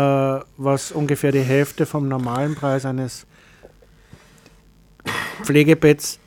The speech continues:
im normalen Stil, was nicht unbedingt gleich ausschaut wie ein Krankenhausbett, äh, anbieten zu können, in sechsundsiebzig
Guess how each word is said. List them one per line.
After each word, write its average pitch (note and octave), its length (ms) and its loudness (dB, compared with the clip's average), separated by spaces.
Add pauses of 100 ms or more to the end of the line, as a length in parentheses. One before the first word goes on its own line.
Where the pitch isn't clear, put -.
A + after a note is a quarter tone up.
im C#3+ 140 0
normalen C3+ 500 4
Stil, D3 300 0
was C3 160 0
nicht C#3 140 0
unbedingt C#3+ 400 -2
gleich C3 340 -4 (1200)
ausschaut D3+ 420 2
wie C#3 140 2
ein B2+ 80 -2
Krankenhausbett, D#3 1040 -2 (580)
äh, C#3+ 60 -10
anbieten D3+ 680 2
zu - 160 -4
können, F3 680 0
in C3+ 600 -4
sechsundsiebzig D3+ 1000 -4